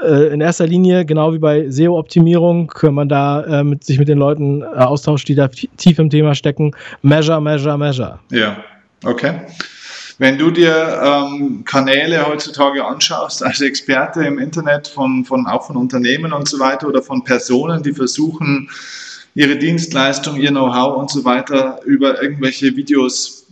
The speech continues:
Speaker 2: vor der Kamera rüberzubringen, was würdest du sagen, ist so der Hauptfehler, der tatsächlich gemacht wird? Unabhängig jetzt mal von dem ganzen AdWords, äh, nicht AdWords, äh, Keyword-Optimierung und so weiter. Was ist so der Hauptfehler?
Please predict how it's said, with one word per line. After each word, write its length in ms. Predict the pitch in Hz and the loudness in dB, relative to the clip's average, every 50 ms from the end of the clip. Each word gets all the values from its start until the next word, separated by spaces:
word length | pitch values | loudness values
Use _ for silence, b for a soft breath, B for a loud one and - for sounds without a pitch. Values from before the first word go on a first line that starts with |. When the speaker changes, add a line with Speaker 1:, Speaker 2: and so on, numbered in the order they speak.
| - - - | -16 -14 -8
Speaker 2:
vor 160 | - 135 135 | -2 -2 0
der 100 | 127 131 | 0 0
Kamera 440 | - 127 131 131 131 127 127 127 123 | -2 -4 -4 -4 -2 -2 -2 0 0
rüberzubringen, 1000 | 139 151 156 143 - - 135 107 104 107 117 120 127 139 143 139 - - - - - - | 0 0 0 -2 -2 -4 -4 -6 -4 -2 -2 0 0 0 -2 -6 -10 -12 -14 -16 -18 -16
was 480 | 95 101 127 135 131 - - - - 139 | -10 -4 -2 -2 -2 -2 -4 -6 -4 0
würdest 260 | 139 143 139 139 139 | 0 0 0 0 -4
du 60 | 151 | -4
sagen, 260 | 139 - 139 139 139 139 | -2 0 0 -2 -2 -4
ist 200 | 127 131 - - | -4 -4 -4 -2
so 200 | 143 139 135 - | -2 -2 -2 0
der 320 | 131 120 117 - - - | -2 -2 -2 -4 -4 -2
Hauptfehler, 920 | 127 131 143 151 - - - - - - - - 139 139 143 160 165 151 147 | 0 0 0 -2 -4 -8 -12 -14 -14 -14 -4 0 0 2 2 2 0 -2 -2
der 160 | 151 - - | -4 -4 -4
tatsächlich 600 | 151 151 147 143 - 147 139 - 151 147 - - | -2 -4 -4 -4 -4 -6 -6 -4 -4 -6 -4 -4
gemacht 380 | 156 139 135 135 135 - - 151 | -4 -2 -2 -2 -4 -6 -6 -6
wird? 280 | 160 180 170 - - _ _ | -4 -4 -4 -6 -12 _ _
Unabhängig 460 | 147 147 160 151 151 151 143 139 127 | -2 -2 -2 -2 -4 -4 -4 -4 -4
jetzt 200 | 147 143 - - | -4 -4 -6 -4
mal 140 | 143 135 135 | -4 -2 -2
von 140 | 135 139 135 | -2 -2 -2
dem 120 | 127 123 | -2 0
ganzen 720 | 123 127 127 135 127 - - 139 135 131 127 127 127 131 127 - | 0 0 0 -2 -4 -6 -4 -2 -2 0 0 0 0 -2 -2 -4
AdWords, 360 | 127 - - 131 127 123 - | -4 -2 0 0 0 0 -2
äh, 560 | 127 117 123 - 123 120 117 107 104 110 107 110 | -6 -6 -2 0 0 0 0 -2 -4 -6 -6 -6
nicht 200 | 117 107 - 78 | -8 -10 -12 -16
AdWords, 400 | - - _ 120 110 107 - - | -20 -6 _ -4 -4 -4 -6 -6
äh, 200 | 90 113 113 110 | -4 -4 -4 -4
Keyword-Optimierung 1120 | 110 - - - 165 135 139 135 131 - 101 123 - - 143 135 135 135 127 131 131 123 | -6 -8 -8 -6 -2 0 0 0 0 -2 -6 -8 -8 -6 -6 -2 -2 -2 -2 -2 -4 -4
und 120 | 117 127 123 | -4 -4 -2
so 140 | 135 123 | -2 -2
weiter. 380 | 123 120 127 127 - 147 143 B B B B B | 0 -2 -2 -4 -6 -10 -12 B B B B B
Was 160 | - 127 - | -6 -6 -4
ist 140 | - - - | -4 -4 -4
so 80 | 147 135 | -2 -2
der 140 | 123 113 | -2 -2
Hauptfehler? 560 | 123 127 123 - - - 143 135 143 160 165 | -2 -4 -6 -8 -8 -6 -4 -4 -4 -4 -8